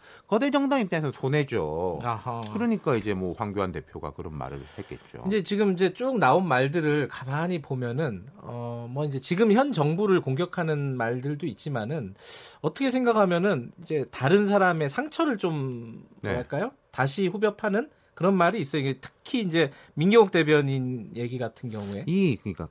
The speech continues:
Speaker 1: 골든타임 이런 이야기가 나오는
Speaker 2: 예.
Speaker 1: 게요. 자유한국당 혹은 보수 진영에서 세월호 참사에 대한 컴플렉스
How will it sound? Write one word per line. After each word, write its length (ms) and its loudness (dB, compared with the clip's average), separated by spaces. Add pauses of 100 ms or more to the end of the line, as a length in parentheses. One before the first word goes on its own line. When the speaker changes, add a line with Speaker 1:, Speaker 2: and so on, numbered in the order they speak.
Speaker 1:
골든타임 960 -2 (140)
이런 200 -4
이야기가 460 -10
나오는 320 -10
Speaker 2:
예. 280 -4
Speaker 1:
게요. 380 -10 (640)
자유한국당 960 -4
혹은 240 -2
보수 380 -8
진영에서 500 -4
세월호 640 -2
참사에 600 -4
대한 240 -4 (320)
컴플렉스 840 -2